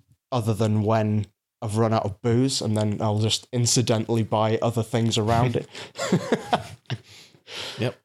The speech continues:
Speaker 1: And that's sort of my barometer for when I've got, you know, I must be running low on food because the vodka's nearly at the
Speaker 2: <laughs>
Speaker 1: bottom of its bottle. <laughs> Obviously, there's been some mishap with the vodkarometer there.
Speaker 2: Of course.
Speaker 1: Yeah. So, yeah, so picture, picture the scene. Sunday night, I'm here in my flat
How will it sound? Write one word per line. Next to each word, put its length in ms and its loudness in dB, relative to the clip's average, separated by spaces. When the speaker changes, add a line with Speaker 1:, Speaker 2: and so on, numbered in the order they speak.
Speaker 1:
And 120 2
that's 300 0
sort 200 2
of 40 -2
my 100 2
barometer 680 2
for 160 -4
when 180 0
I've 200 -2
got, 220 -4
you 100 2
know, 240 0
I 120 -2
must 220 -2
be 60 0
running 380 2
low 140 2
on 140 0
food 440 2
because 240 -6
the 80 -2
vodka's 480 0
nearly 260 4
at 140 2
the 60 0
Speaker 2:
<laughs> 120 2
Speaker 1:
bottom 220 0
of 80 2
its 180 0
bottle. 340 4
<laughs> 400 -10
Obviously, 440 2
there's 300 -4
been 200 -2
some 280 2
mishap 520 0
with 160 -2
the 100 -2
vodkarometer 880 0
there. 300 -4
Speaker 2:
Of 100 -20
course. 340 -6
Speaker 1:
Yeah. 220 -4
So, 220 4
yeah, 280 4
so 320 2
picture, 460 -2
picture 280 -4
the 100 -2
scene. 420 0
Sunday 480 0
night, 420 -2
I'm 260 0
here 220 4
in 140 2
my 180 2
flat 400 -6